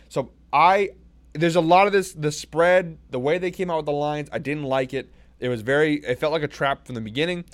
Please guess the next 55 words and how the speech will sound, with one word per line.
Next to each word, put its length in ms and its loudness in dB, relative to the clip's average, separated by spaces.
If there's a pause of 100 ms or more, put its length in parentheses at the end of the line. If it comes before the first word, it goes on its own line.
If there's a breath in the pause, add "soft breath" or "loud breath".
(220 loud breath)
So 320 -2
I 200 0
am 140 0
gonna 140 -4
go 440 0 (880)
with 160 -4
New 160 -4
England 260 -4
minus 380 -4
two. 440 -2
This 140 -10
is 60 -16
the 80 -12
pick 140 -4
I'm 100 0
gonna 100 -6
give 160 -4
you 60 -4
guys 180 0
for 80 -18
the 60 -14
spread. 320 -2
New 100 -8
England 220 -6
minus 300 -4
two. 360 -2 (460 soft breath)
And 120 0
if 100 0
you 100 0
wanna 260 2
sprinkle 400 -6
the 80 -2
money 220 -4
line, 240 -2
right 160 2
now 160 0
the 80 -2
money 220 -2
line, 180 -4
according 320 -6
to 60 -4
Action 340 -6
Network, 320 -6
which 120 -12
is, 140 -12
it 100 -10
takes 180 -8
an 140 -16
average 520 -4
of 240 -12
all 180 -2
the 80 -8
major 540 -10
sports 340 -6
books, 320 -12